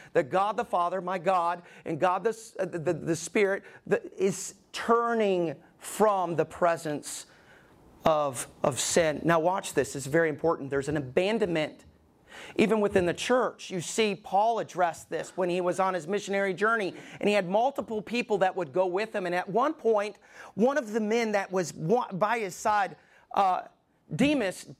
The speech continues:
turned his back and abandoned, forsook him.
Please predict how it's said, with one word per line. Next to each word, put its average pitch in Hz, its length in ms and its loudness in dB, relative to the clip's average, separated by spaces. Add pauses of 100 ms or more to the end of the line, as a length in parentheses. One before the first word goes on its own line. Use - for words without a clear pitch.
turned 320 440 0
his 202 180 0
back 165 420 0
and 196 140 -4
abandoned, 175 540 -2 (440)
forsook - 540 0
him. 143 320 -2